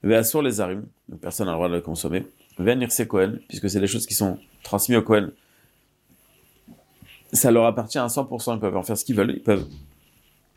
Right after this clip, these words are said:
acheter, euh, ce qu'ils veulent avec. Veolin bechad umea, quand on veut faire bitoul, quand on veut, euh, quand on, il y a eu un mélange. Ah mince, il y a un fruit de trouma, s'il y a cent fois plus, ils peuvent être annulés, et donc ils perdraient leur statut de trouma.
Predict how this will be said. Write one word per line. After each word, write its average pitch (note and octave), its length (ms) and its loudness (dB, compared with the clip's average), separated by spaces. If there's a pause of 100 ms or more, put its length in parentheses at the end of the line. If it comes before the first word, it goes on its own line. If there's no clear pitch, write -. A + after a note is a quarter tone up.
(160)
acheter, A2 480 0
euh, F#2+ 200 -2
ce - 100 -4
qu'ils A#2 120 -4
veulent G2 120 0
avec. E2+ 360 -4 (520)
Veolin B2+ 420 4
bechad B2 340 0
umea, G#2 360 -4 (260)
quand - 160 -10
on G#2 80 -2
veut G#2 120 -2
faire A#2 220 0
bitoul, G#2 480 2
quand F#2+ 240 -6
on F2+ 100 -2
veut, G2+ 320 2 (100)
euh, F2 200 -4
quand F2 200 -8
on, F#2 140 -4
il F#2 80 0
y F#2+ 40 6
a - 20 6
eu G#2+ 80 6
un G#2 80 4
mélange. G2+ 420 0 (300)
Ah - 120 2
mince, B2 220 0
il - 40 -6
y - 20 -6
a G#2 40 -4
un G2+ 40 -8
fruit A#2 160 -6
de G2 60 -2
trouma, G2+ 440 0 (140)
s'il - 200 -2
y G#2+ 40 4
a G2+ 40 6
cent A2+ 180 2
fois G#2 180 0
plus, A2+ 320 0 (200)
ils F#2 140 2
peuvent A2+ 160 6
être F#2+ 160 -6
annulés, E2+ 380 -4 (500)
et - 60 -2
donc G#2+ 180 2
ils G2+ 100 2
perdraient G2+ 240 4
leur F2+ 140 -4
statut F#2 300 -4
de F#2 80 0
trouma. F2+ 420 -2